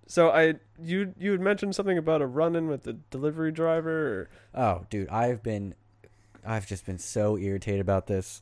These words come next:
Speaker 2: since Monday. So I was at work and I'd stay late. So I ordered food to have delivered to the, the clubhouse. And I put on the instructions, "Do not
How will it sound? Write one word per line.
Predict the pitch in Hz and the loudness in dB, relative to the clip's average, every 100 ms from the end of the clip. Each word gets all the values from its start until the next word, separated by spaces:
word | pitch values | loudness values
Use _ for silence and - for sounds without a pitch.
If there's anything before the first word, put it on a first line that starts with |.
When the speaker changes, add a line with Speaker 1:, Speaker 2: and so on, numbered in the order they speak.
| - | -16
Speaker 2:
since | - - 117 123 117 | -6 0 2 2 0
Monday. | 104 98 90 87 | 0 0 -4 -6
So | - 104 101 - | -2 0 0 -2
I | 104 | -2
was | 104 | 0
at | 123 127 | 2 2
work | 127 120 - | 0 -2 -4
and | 98 | -6
I'd | 101 | -6
stay | - 110 | -4 -2
late. | 101 95 92 _ _ _ _ _ _ _ _ | 0 -2 -4 _ _ _ _ _ _ _ _
So | - - 107 98 95 85 | -18 -4 -2 0 -2 -4
I | 92 | -6
ordered | 90 107 117 113 107 | -2 0 0 0 -4
food | 120 113 98 92 | -2 0 0 -4
to | - | -4
have | 98 90 | -4 -2
delivered | 92 98 92 90 90 _ _ _ - | -2 -4 -4 -6 -8 _ _ _ -16
to | - 101 | -2 0
the, | 90 87 85 - | 0 -2 -8 -8
the | 92 | -8
clubhouse. | - 104 90 87 - - - _ _ _ _ _ _ | -2 -2 -2 -8 -12 -20 -20 _ _ _ _ _ _
And | 110 | -2
I | 107 | 0
put | - 139 - | 0 -4 0
on | 120 147 | -2 0
the | 151 | -4
instructions, | 139 135 - - 76 - - _ _ _ - 107 | -2 -2 -2 -8 -14 -16 -20 _ _ _ -12 -4
"Do | 117 | -2
not | 110 107 120 127 | -2 -2 -4 -6